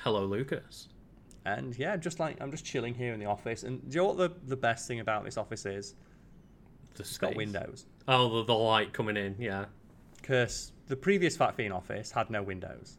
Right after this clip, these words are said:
Speaker 2: Well, it did have windows, but they, like, faced out into a hallway, so I always had the blind shut 'cause people would stare through awkwardly.
Speaker 1: Yeah. <laughs>
Speaker 2: And then my home office is in just a, like, a partition room that's, like, between my front room and my bedroom.
Speaker 1: Mm-hmm.
Speaker 2: There's, like, a small utility style room that I just put my P C and stuff in there 'cause I can soundproof it.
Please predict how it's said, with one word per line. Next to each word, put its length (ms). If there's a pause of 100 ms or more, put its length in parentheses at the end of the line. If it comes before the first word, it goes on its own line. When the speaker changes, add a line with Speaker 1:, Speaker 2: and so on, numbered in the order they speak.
(180)
Speaker 2:
Well, 100
it 100
did 120
have 160
windows, 380
but 60
they, 160
like, 220
faced 300
out 160
into 240
a 60
hallway, 460
so 160
I 20
always 160
had 80
the 80
blind 340
shut 180
'cause 80
people 180
would 80
stare 240
through 160
awkwardly. 480
Speaker 1:
Yeah. 100 (140)
<laughs> 120 (240)
Speaker 2:
And 140
then 160
my 140
home 260
office 520
is 240
in 280
just 280
a, 200 (480)
like, 160
a 60 (140)
partition 760 (140)
room 320 (140)
that's, 160
like, 100
between 340
my 300 (140)
front 240
room 160
and 100
my 100
bedroom. 440
Speaker 1:
Mm-hmm. 140 (220)
Speaker 2:
There's, 100
like, 120
a 60
small 340
utility 500
style 320
room 200
that 60
I 20
just 160
put 100
my 140
P 180
C 160
and 80
stuff 160
in 80
there 80
'cause 140
I 20
can 80
soundproof 540
it. 200